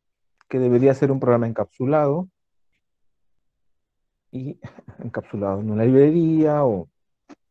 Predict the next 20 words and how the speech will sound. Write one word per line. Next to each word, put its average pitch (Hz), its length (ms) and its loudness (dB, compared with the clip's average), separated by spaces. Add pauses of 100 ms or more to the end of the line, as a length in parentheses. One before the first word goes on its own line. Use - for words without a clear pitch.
(220)
o 101 120 -12
lo 104 140 -8
que 101 100 -8
fuera, 101 300 -2
¿no? 117 400 -8 (720)
Y 143 140 -8
debería 123 540 -2 (320)
tener 127 440 0 (720)
una 147 200 0
interfaz, 131 560 0
¿no? 120 120 -10
Que - 100 -8
ahí 113 60 -6
está 117 160 -8
en 113 80 -4
negrita, 127 420 -6
debe 110 200 -4
ponerle 107 320 -6
comillas 113 360 -8
también, 135 200 -12